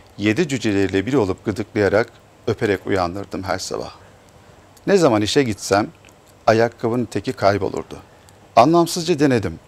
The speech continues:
Senin gülümsemen hiçbir yüze uymuyordu. Ayakkabını giydirirken kül kedim oluyordun, sırtım ise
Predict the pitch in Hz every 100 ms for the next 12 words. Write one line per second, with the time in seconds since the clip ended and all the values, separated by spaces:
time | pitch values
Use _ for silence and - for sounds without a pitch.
0 | _ _ _ - 117 131 110 101 95 92
1 | 92 110 147 _ _ - 139 - 127 92
2 | 98 98 110 95 92 73 - 95 - _
3 | - - - - - - - 135 190 -
4 | 196 202 196 185 165 160 185 - 147 165
5 | - - 135 120 101 98 90 92 87 110
6 | 160 - _ _ - - 120 - 87 90
7 | 113 123